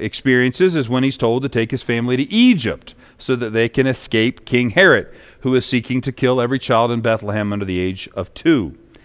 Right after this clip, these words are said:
The third dream happens while they're in Egypt, and the angel tells them that it's okay to come back to Israel.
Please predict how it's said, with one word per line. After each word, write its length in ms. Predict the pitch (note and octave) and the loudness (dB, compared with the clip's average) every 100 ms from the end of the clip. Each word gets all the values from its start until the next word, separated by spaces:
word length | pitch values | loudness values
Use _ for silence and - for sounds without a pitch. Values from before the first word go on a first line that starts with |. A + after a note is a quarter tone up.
| - - - | -20 -20 -4
The 80 | C#3 | -2
third 360 | - C4+ E4 G#3+ | 4 6 6 4
dream 460 | B2 G2+ G#2+ D3 - | -2 -2 -2 -4 -8
happens 480 | - C#3+ C#3 D#3 C#3 | -6 -2 0 0 -2
while 420 | A#2+ C3 C3 C3 | 2 4 4 2
they're 360 | A2+ A2+ A#2 - | 0 0 0 -2
in 280 | - A#3 B3+ | 0 2 2
Egypt, 640 | E3 A2+ F#2+ G2 A#2+ G3 - - - - _ - | 0 -4 -4 -2 -4 -4 -16 -20 -20 -20 _ -4
and 440 | G#2+ A2 B2 A#2 | -2 0 -2 -2
the 140 | A2 | -2
angel 300 | G#2 A2 B2 | -2 -2 -2
tells 380 | A#2+ A#2 A#2 G#2 | -2 0 0 0
them 300 | G2+ G2+ B2+ | -4 -2 -2
that 200 | G2 G#2 | -2 -2
it's 220 | - G#2 - | -2 -6 -4
okay 400 | G#2 - G2+ G2+ | -6 -4 -4 -4
to 120 | G2+ | -8
come 240 | A2 G#2+ | -6 -4
back 240 | G2 G2 - | -2 -4 -6
to 100 | - | 0
Israel. 540 | F3 F3+ G#2 E2+ F2+ | 2 2 -2 -4 -6